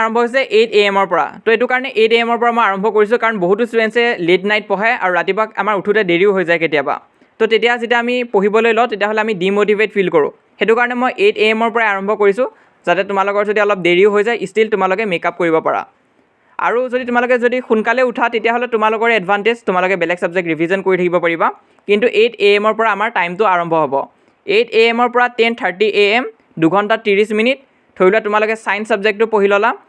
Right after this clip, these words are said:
তো ছায়েন্সটো এইকাৰণে দিছোঁ, কাৰণ বস্তুবিলাক কনচেপ্ট বেছ হয় আৰু তুমি যদি ৰাতিপুৱা সোনকালে উঠি যদি সেইখন পঢ়া, তেনেহ'লে বস্তুখিনি ভালকৈ মনত ৰ'ব। তো ছায়েন্সৰ জেগাত তোমালোকে যদি বিচাৰা ছ'চিয়েল পঢ়িম, তো সেইখনো পঢ়িব পাৰা।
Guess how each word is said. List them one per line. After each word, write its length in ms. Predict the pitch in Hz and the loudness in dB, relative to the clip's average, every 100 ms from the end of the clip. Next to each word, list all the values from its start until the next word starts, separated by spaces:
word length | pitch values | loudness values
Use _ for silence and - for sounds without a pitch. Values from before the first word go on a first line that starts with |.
| _ - | _ -10
তো 40 | 180 | -6
ছায়েন্সটো 420 | 208 208 226 247 | -2 -4 -2 0
এইকাৰণে 300 | 226 226 233 | 2 0 -2
দিছোঁ, 260 | 220 214 247 | -4 -2 0
কাৰণ 260 | 220 226 254 _ _ _ 190 | 0 -2 -6 _ _ _ -4
বস্তুবিলাক 380 | 180 226 226 220 | 0 0 0 0
কনচেপ্ট 320 | 202 190 226 214 | -2 0 2 2
বেছ 120 | 226 | 2
হয় 160 | 233 233 190 | 2 0 0
আৰু 120 | 202 233 233 | -2 -6 -6
তুমি 140 | 202 | -4
যদি 180 | 208 214 233 175 | -2 0 2 0
ৰাতিপুৱা 260 | 185 208 208 | -2 -4 0
সোনকালে 320 | 214 196 208 220 | 0 2 2 0
উঠি 160 | 202 208 | 0 0
যদি 160 | 208 220 | 0 0
সেইখন 220 | 202 208 202 | 0 -2 -2
পঢ়া, 180 | 196 240 | -2 0
তেনেহ'লে 340 | 220 190 208 | 0 -2 -2
বস্তুখিনি 380 | 180 170 185 208 | -4 -4 -4 -4
ভালকৈ 280 | 196 160 196 | -4 -4 -2
মনত 180 | 165 170 156 | 0 0 0
ৰ'ব। 100 | 139 131 - _ _ - | -2 -4 -8 _ _ -2
তো 60 | 240 | 0
ছায়েন্সৰ 380 | - 190 196 240 | 0 -4 -2 -2
জেগাত 180 | 226 240 233 | 0 -2 -2
তোমালোকে 300 | 220 220 226 | -2 0 -2
যদি 160 | 220 220 | -2 -4
বিচাৰা 300 | 185 208 220 | -2 -2 0
ছ'চিয়েল 320 | 214 180 208 214 | -2 0 0 2
পঢ়িম, 220 | 208 214 - - - - | 0 0 -6 -16 -12 -2
তো 40 | 240 | 0
সেইখনো 280 | 214 247 254 | 2 2 2
পঢ়িব 200 | 240 196 180 | 0 0 0
পাৰা। 160 | 156 | 0